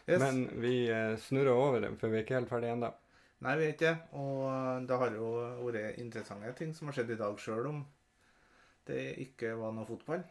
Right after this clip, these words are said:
Speaker 2: Det er sant. Det
Speaker 1: Nor-,
Speaker 2: har
Speaker 1: Norge har jo for så vidt spilt en fotballkamp også.
Speaker 2: Ja, hvor interessant var det da? Jeg
Speaker 1: Vart-,
Speaker 2: så de
Speaker 1: vart det to en?
Speaker 2: Ja, ja.
Speaker 1: Ja.
Speaker 2: Det er ikke så mye å snakke om Norge. De er hverken med i Formel en eller i E M.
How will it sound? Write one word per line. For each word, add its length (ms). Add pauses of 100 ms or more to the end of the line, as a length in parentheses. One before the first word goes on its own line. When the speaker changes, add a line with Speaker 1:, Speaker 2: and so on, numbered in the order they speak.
(380)
Speaker 2:
Det 300
er 420
sant. 400
Det 100
Speaker 1:
Nor-, 120
Speaker 2:
har 160
Speaker 1:
Norge 320
har 100
jo 60
for 100
så 140
vidt 160
spilt 180
en 100
fotballkamp 460
også. 160 (800)
Speaker 2:
Ja, 220
hvor 300
interessant 520
var 100
det 140
da? 140 (300)
Jeg 80
Speaker 1:
Vart-, 80
Speaker 2:
så 120
de 160
Speaker 1:
vart 160
det 100
to 120
en? 160 (120)
Speaker 2:
Ja, 180
ja. 60 (280)
Speaker 1:
Ja. 60 (1700)
Speaker 2:
Det 80
er 60
ikke 120
så 80
mye 180
å 300 (300)
snakke 280
om 380
Norge. 460 (120)
De 140
er 100
hverken 380
med 260
i 220
Formel 340
en 200
eller 260
i 140
E 100
M. 220